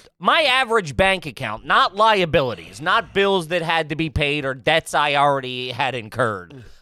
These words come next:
My average floating bank account was probably a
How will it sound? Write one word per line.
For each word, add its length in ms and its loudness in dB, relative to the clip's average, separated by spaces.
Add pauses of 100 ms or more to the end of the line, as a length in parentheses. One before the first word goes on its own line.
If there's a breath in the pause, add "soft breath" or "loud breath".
My 320 2
average 560 0
floating 600 0
bank 340 0
account 440 -8
was 280 -6
probably 720 2
a 60 4